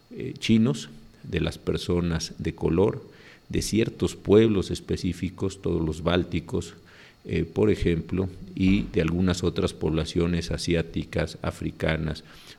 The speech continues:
o inclusive, insisto, de Europa Oriental. Adicionalmente, y algo que llama mucho la atención, es la existencia de unos memorandos secretos en los cuales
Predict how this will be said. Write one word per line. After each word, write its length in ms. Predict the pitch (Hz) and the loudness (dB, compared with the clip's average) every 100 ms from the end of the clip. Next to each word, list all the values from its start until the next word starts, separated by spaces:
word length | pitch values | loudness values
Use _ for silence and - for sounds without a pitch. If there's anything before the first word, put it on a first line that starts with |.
| - | 0
o 80 | |
inclusive, 640 | 95 90 82 80 90 85 85 | 0 0 -4 -2 0 2 0
insisto, 640 | 82 - 82 - - 78 - | 0 -4 -4 -4 -2 -2 -2
de 140 | - | -4
Europa 520 | 76 78 80 - 80 73 - - | -2 0 -2 -2 -6 -6 -10 -4
Oriental. 480 | 80 78 73 - - - - _ _ _ - - - - | -2 -2 -4 -10 -16 -20 -20 _ _ _ -20 -20 -20 -2
Adicionalmente, 1080 | 98 95 95 - 101 151 120 110 110 - 143 | 2 4 6 6 6 4 4 4 4 2 0
y 160 | 139 87 | 4 4
algo 260 | 90 90 | 4 0
que 100 | 87 | 0
llama 240 | 82 87 85 | 2 2 2
mucho 300 | 87 87 90 | 2 0 0
la 120 | 87 | 0
atención, 580 | - 101 90 95 139 - | 2 0 4 4 4 -2
es 140 | 104 | -2
la 80 | 95 | -2
existencia 840 | 92 87 82 - 90 92 85 80 71 | 0 -2 -2 4 4 4 2 0 2
de 140 | 80 | 4
unos 280 | 87 92 82 | 4 2 0
memorandos 720 | 82 80 80 85 90 85 78 | 0 2 4 4 4 2 0
secretos 640 | 85 - 87 82 110 127 - - - - - | -2 0 0 0 -2 -6 -8 -20 -20 -20 -6
en 140 | 87 80 | -2 0
los 160 | 82 | -2
cuales 600 | - 92 90 90 104 - | 0 2 4 4 0 -4